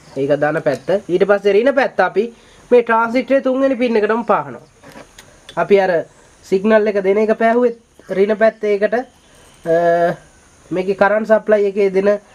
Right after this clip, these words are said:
ඍණ පැත්තත් අපි ඒකට තමයි පාහන්නේ. ඔන්න මම ඒක පෑහුවා. ඊට පස්සේ මම, අ,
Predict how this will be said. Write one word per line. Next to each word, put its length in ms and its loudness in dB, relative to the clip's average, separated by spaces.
ඍණ 260 2
පැත්තත් 500 0
අපි 320 -2
ඒකට 260 -2
තමයි 240 -2
පාහන්නේ. 600 -2
ඔන්න 100 0
මම 360 0
ඒක 160 -6
පෑහුවා. 520 2
ඊට 160 4
පස්සේ 440 0
මම, 200 2
අ, 120 -2